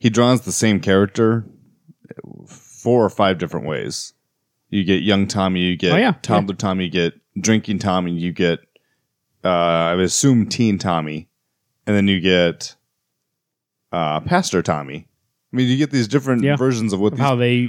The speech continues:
Speaker 1: what the siblings or the mom and dad see him as,
Speaker 2: Yeah.
Speaker 1: and what he could have been or what he
Speaker 2: What he could have
Speaker 1: was.
Speaker 2: been, yeah.
Speaker 1: And so it, it's just, that book is great, and Jeff Lemire, keep doing what you're doing.
Speaker 2: Even, like, that panel where,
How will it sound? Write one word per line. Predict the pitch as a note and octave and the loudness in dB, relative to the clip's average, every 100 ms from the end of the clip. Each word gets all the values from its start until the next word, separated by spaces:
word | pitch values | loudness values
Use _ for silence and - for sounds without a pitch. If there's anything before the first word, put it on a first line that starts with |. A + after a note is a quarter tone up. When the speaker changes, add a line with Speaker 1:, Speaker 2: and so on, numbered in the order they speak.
| - | -2
Speaker 1:
what | C3+ | -2
the | C3 | -2
siblings | - E3 D3 C3 A2 | -2 0 0 0 0
or | G#2+ | -2
the | G#2 | 0
mom | A2+ A2+ | 0 2
and | G#2+ | 0
dad | G2+ G#2+ G2 - | 0 0 -2 -6
see | - - | -6 -2
him | A#3+ E2 | -2 -2
as, | D2+ A1 - - - _ _ | -6 -10 -12 -14 -16 _ _
Speaker 2:
Yeah. | - | -8
Speaker 1:
and | G#2 | -2
what | G#2+ | 0
he | A#2 | 0
could | A#2 D#3 | 0 -2
have | C#3+ | 0
been | A2 F#2 | 0 -2
or | F#2 | -2
what | G#2+ G#2 | -2 -2
he | |
Speaker 2:
What | B2 | 0
he | A2+ | 0
could | A2 - | 0 -2
have | - | -6
Speaker 1:
was. | F2+ G2+ | -12 -16
Speaker 2:
been, | G2+ | -18
yeah. | - _ _ _ _ - | -20 _ _ _ _ -8
Speaker 1:
And | G#2 G2 | -6 -2
so | A2+ G#2+ | 2 4
it, | G2 | 4
it's | A2+ G#2 - - | 2 0 -2 0
just, | A2+ F#2 - _ _ _ _ _ _ _ _ _ _ _ _ _ | 0 0 -6 _ _ _ _ _ _ _ _ _ _ _ _ _
that | B2+ C3 A2 | 2 2 4
book | C#3 B2 | 2 4
is | A#2+ F#2+ | 0 0
great, | F2+ E2+ D#2 - - | 0 0 0 -6 -6
and | F#2+ F2+ F2 E2+ | -4 -2 -2 -2
Jeff | G2+ - | -2 0
Lemire, | G2 F#2 F2+ E2+ - _ _ _ _ - | 2 4 4 0 -8 _ _ _ _ -14
keep | - B2+ | -2 0
doing | A2+ G#2+ | 4 4
what | G2 G1+ | 4 0
you're | D#2 | -4
doing. | D2+ A#1 D#2+ - _ _ _ _ _ _ _ _ _ _ - | -6 -8 -12 -16 _ _ _ _ _ _ _ _ _ _ -10
Speaker 2:
Even, | D3 C3+ | -6 -4
like, | A2+ G2+ | -4 -6
that | G2+ | -4
panel | A2+ G#2+ G2+ | -4 -4 -4
where, | G2 F#2 | -6 -8